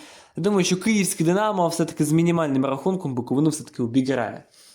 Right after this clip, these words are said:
Там або це буде рахунок, там або один два, або один три.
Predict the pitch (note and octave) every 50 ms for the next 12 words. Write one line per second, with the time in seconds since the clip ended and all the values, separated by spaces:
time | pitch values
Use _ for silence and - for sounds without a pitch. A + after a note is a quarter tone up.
0 | _ _ - - - _ _ - A#2 A#2 A#2 A#2+ B2+ B2 - A2+ A2 A#2 A2+ A#2+
1 | A#2 A#2 A#2 - A#2 A2 G#2+ - A#2+ A2+ A2 A2 A2+ A2+ A2+ G#2 - - - _
2 | _ C3 C#3 E3+ G#3 D4 D#4+ D#4+ D#4+ D4+ D#4 D4+ D4 C4+ B3 A3 - - - -
3 | _ - D3 D#3 G#3 A3 F#3+ D#3 C3+ D#3+ D3 B2 - - - C3+ B2 A2+ G#2+ G#2+